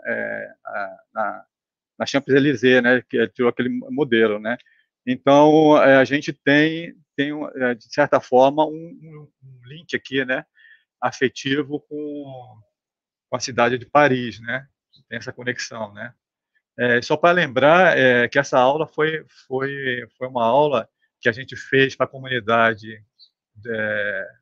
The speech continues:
através do apoio escolar, a comunidade do Morro dos Macacos, onde a gente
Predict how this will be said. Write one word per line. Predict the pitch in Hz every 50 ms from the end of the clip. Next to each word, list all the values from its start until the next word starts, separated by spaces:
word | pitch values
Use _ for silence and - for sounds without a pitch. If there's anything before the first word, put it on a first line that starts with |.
| _ 117 113
através | 113 107 110 - 123 123 120 123 117
do | 117
apoio | 113 - - 120
escolar, | - - - 113 110 117 131 139 139
a |
comunidade | - - 120 123 123 123 123
do | 120 117
Morro | 117 117 123
dos | 123 120
Macacos, | 113 131 123 - _ 120 131 143 143 139 - 127
onde | 127 123 135
a | 131
gente | 127 135 131 131 - 147 143 139